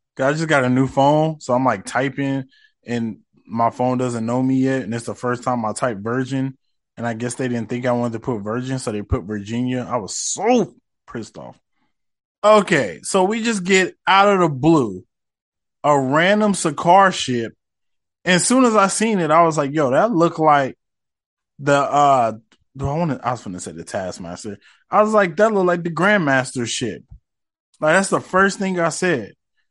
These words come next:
And they kinda didn't even mention it. They mentioned it one time,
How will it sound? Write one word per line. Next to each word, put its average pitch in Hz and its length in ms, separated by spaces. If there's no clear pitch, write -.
And 151 640
they 151 140
kinda 185 320
didn't 170 220
even 143 260
mention 156 340
it. 170 220
They 147 100
mentioned 175 400
it 165 80
one 131 280
time, 151 460